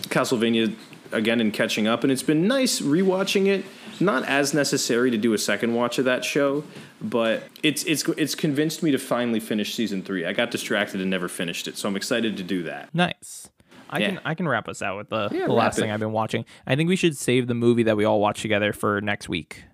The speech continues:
Speaker 1: I think so too.
Speaker 2: Yeah.
Speaker 1: Yeah. That's
Speaker 2: So,
Speaker 1: what I was thinking.
Speaker 2: so the last of the weekly shows I've been checking out is Brooklyn Nine-Nine. So I, I've been
Speaker 1: Nine-Nine.
Speaker 2: watching,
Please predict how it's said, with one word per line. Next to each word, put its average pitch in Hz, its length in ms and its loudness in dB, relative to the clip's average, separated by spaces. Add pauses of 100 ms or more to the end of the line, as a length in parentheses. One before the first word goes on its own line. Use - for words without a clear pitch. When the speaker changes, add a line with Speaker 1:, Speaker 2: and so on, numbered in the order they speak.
(120)
Speaker 1:
I 143 80 4
think 131 160 2
so 98 160 0
too. 78 300 -4
Speaker 2:
Yeah. - 100 -4
Speaker 1:
Yeah. 87 200 0 (440)
That's 110 160 -4
Speaker 2:
So, 160 100 0
Speaker 1:
what 160 40 4
I 160 40 4
was 156 100 0
thinking. - 280 -8
Speaker 2:
so - 160 -2
the 151 100 0
last 156 420 0
of 151 120 0
the 139 160 -2
weekly 117 520 -2
shows 110 440 -2
I've 107 140 -4
been 107 160 -6
checking 104 440 -4
out 104 300 -2 (380)
is 120 320 0
Brooklyn 156 460 0
Nine-Nine. 107 680 -2
So - 160 -4
I, 107 80 4
I've 95 80 -2
been 90 140 -4
Speaker 1:
Nine-Nine. 160 320 0
Speaker 2:
watching, 160 480 4